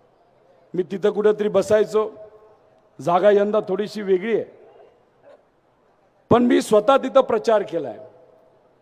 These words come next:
माझ्या काकांनी केलाय, माझ्या आईली केतला-, केलाय, माझ्या काकींनी केलेला आहे, तसंच माझ्या आत्या असतील,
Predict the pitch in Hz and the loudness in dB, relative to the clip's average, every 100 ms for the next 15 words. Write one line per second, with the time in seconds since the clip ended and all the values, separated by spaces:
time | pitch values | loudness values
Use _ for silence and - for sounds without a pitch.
0 | _ _ _ _ 170 190 208 202 185 214 | _ _ _ _ -4 0 0 -2 0 0
1 | 220 214 208 214 214 214 196 196 208 196 | 0 -2 -2 2 2 2 0 2 2 2
2 | 185 - - - - - _ _ _ _ | 0 -6 -18 -20 -20 -20 _ _ _ _
3 | 180 208 220 202 208 208 214 214 202 214 | 0 2 0 -2 -6 -6 -6 -4 0 2
4 | 214 202 196 208 185 175 226 226 214 208 | 2 2 0 0 -2 -2 -4 -6 -4 -4
5 | 214 214 214 202 208 - - - - _ | -4 -2 0 -2 -6 -18 -20 -20 -20 _
6 | _ _ _ _ _ _ _ _ _ _ | _ _ _ _ _ _ _ _ _ _
7 | _ _ _ _ 196 185 220 196 196 202 | _ _ _ _ -2 0 0 0 0 2
8 | 190 185 - 226 214 - 226 226 196 | 0 0 2 4 2 0 -2 0 -2